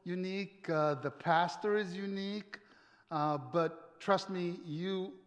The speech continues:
will get so much out of it." And I was like, "I'm all in, let's go for it," you know? And so we went that one Sunday morning, and, uh,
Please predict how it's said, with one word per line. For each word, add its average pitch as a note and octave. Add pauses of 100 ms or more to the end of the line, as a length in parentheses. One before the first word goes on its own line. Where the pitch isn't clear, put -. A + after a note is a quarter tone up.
(100)
will D#3+
get D#3
so F#3
much F3
out E3+
of E3
it." F3+
And F#3
I G3+
was F#3+
like, F#3+
"I'm G#3
all G3
in, G#3
let's F3
go G#3+
for C#3
it," -
you C#3
know? D#3 (540)
And E3+
so F#3
we G3+
went F3+
that F#3
one F3+
Sunday F#3+
morning, F3+ (1300)
and, F3
uh, F3